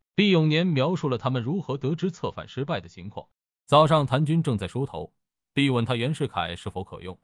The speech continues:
谭军回答说：“康有为一直想用他，但实在没办法。”毕又问昨晚有没有向袁世凯透露密谋，早就说过了。然后毕说：“今事败矣，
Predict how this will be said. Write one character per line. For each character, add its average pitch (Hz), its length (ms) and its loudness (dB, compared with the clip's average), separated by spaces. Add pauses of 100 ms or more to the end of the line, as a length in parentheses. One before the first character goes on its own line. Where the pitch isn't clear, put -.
(140)
谭 165 180 6
军 180 180 4
回 123 160 0
答 123 160 2
说： 127 200 -4
“康 143 240 -2
有 104 100 -2
为 87 160 -6
一 135 160 -4
直 104 140 -6
想 90 160 -6
用 110 160 -4
他， 120 260 -4 (160)
但 170 160 0
实 139 220 -4
在 147 100 0
没 98 180 -4
办 156 200 -4
法。” - 180 -20 (340)
毕 185 200 4
又 185 120 6
问 160 200 6
昨 135 160 2
晚 151 180 4
有 104 140 2
没 107 100 0
有 113 100 0
向 110 200 -2
袁 110 180 -2
世 135 140 -6
凯 87 260 -6
透 147 220 -4
露 92 120 -6
密 95 200 -2
谋， - 260 -14 (480)
早 98 240 6
就 127 140 2
说 110 180 2
过 113 160 0
了。 - 160 -10 (460)
然 151 120 8
后 175 120 4
毕 165 180 0
说： 160 300 0 (160)
“今 214 260 4
事 160 140 0
败 190 180 2
矣， 95 140 -6